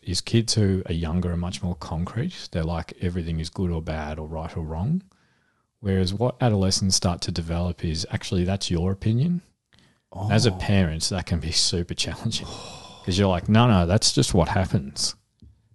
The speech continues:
Speaker 1: That's what happens. You tell me when this thing happens. You have to do this. You have to do that."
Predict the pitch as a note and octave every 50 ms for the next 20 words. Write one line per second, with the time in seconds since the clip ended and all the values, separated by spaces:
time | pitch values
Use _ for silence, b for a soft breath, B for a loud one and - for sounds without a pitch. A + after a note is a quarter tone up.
0 | _ _ _ _ _ - G#2 G2+ - - G#2+ F#2+ F2+ D#2 - F#2 F2 - - E2
1 | C#2+ C#2+ D2+ E2+ - - - - G#2 F2 F#2 F2+ F2 E2+ E2+ - - - F#2 F2+
2 | F2+ E2+ E2+ E2+ E2 D#2+ D#2+ D#2 E2 D#2+ D#2 E2 - - - D#2+ D#2 D#2 E2+ D#2+
3 | - - E2+ D#2+ D#2+ D#2+ D#2+ - - D#2+ D#2 - - - F2+ E2 - - - D#2+
4 | E2 E2+ D#2+ E2 E2 E2 - - E2+ E2 - - F2+ D#2+ D#2 F2+ F2+ E2 D2+ -